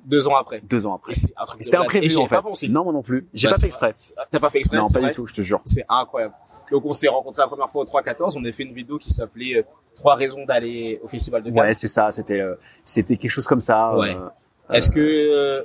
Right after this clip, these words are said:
Speaker 2: les bonnes raisons d'aller à Cannes.
Speaker 1: est-ce qu'il y en a d'autres aujourd'hui que tu vois ? Je me rappelle même plus de ce qu'on avait dit. Quelles sont les bonnes raisons, selon toi, d'aller au Festival de Cannes en deux mille vingt-deux ? Même en deux mille vingt et un, si quelqu'un, tout comme moi, décide de venir, euh, du jour au lendemain, comme j'ai pu le faire.
Speaker 2: Ouais, les bonnes raisons d'aller à Cannes,
Speaker 1: Ouais.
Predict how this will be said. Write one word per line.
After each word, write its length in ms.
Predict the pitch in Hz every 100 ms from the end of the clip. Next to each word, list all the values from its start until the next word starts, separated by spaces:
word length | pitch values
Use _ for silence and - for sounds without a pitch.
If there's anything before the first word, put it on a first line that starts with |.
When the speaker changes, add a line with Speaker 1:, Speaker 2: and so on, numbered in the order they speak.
| -
Speaker 2:
les 100 | 98
bonnes 200 | 98 98
raisons 200 | 95 95
d'aller 160 | 95 85
à 60 |
Cannes. 220 | - 87 101
Speaker 1:
est-ce 140 | -
qu'il 100 | 165
y 20 | 139
en 80 |
a 100 | 127
d'autres 200 | 127 175 175
aujourd'hui 240 | 156 165
que 60 | -
tu 100 | 147
vois ? 200 | 160 - - - _ -
Je 80 |
me 40 | 117
rappelle 240 | - 127
même 100 | 143
plus 80 | 147
de 40 | 147
ce 80 |
qu'on 100 | -
avait 160 | 127 117
dit. 160 | 120 139 - - - -
Quelles 120 | 135 127
sont 120 | 147
les 100 | 135
bonnes 180 | 139 135
raisons, 280 | 135 139
selon 220 | 147 139 131
toi, 100 | 143
d'aller 140 | 123
au 20 |
Festival 320 | 113 113 -
de 100 | 117
Cannes 160 | 113 131
en 80 | 110
deux 100 | 117
mille 140 | 120
vingt-deux ? 260 | 113 117 110 _ _ _
Même 120 | 151
en 80 | 147
deux 80 | 139
mille 120 | 135
vingt 120 | 139 139
et 40 |
un, 40 | 143
si 160 | -
quelqu'un, 440 | - 147 - 156 160 _ _ _
tout 80 | 208
comme 220 | 190 165
moi, 300 | 156 156 170 _ _ -
décide 280 | 139 170
de 80 | 156
venir, 340 | 139 151 170 139
euh, 200 | 131 127
du 120 | 131
jour 180 | 143 165
au 80 | 160
lendemain, 320 | 143 139 147 - - _ _ _
comme 160 | 131
j'ai 80 | 131
pu 80 | -
le 60 | -
faire. 200 | 117 -
Speaker 2:
Ouais, 420 | 110 131 175 156
les 100 | 110
bonnes 260 | 107 131 127
raisons 340 | 127 147 165
d'aller 160 | 156 113
à 160 | 104 104
Cannes, 480 | 147 147 175 139 -
Speaker 1:
Ouais. 260 | 120 104